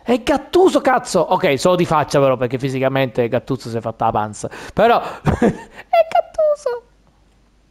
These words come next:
È Gattuso, raga. È presente Gattuso. Cioè abbiamo, oh, abbiamo robe? No.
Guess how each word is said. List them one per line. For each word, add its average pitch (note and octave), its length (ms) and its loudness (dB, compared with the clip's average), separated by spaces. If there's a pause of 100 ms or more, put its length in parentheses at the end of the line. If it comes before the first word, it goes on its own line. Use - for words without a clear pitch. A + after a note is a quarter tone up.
(880)
È - 200 -12
Gattuso, G3+ 760 -2
raga. F3 400 -2 (400)
È F3 100 -8
presente F#3+ 400 -2
Gattuso. E3+ 600 -6 (1200)
Cioè C#3+ 160 -4
abbiamo, C3 640 -4
oh, C3+ 220 -10
abbiamo C3+ 240 -8
robe? C3+ 380 -8
No. B2 340 -16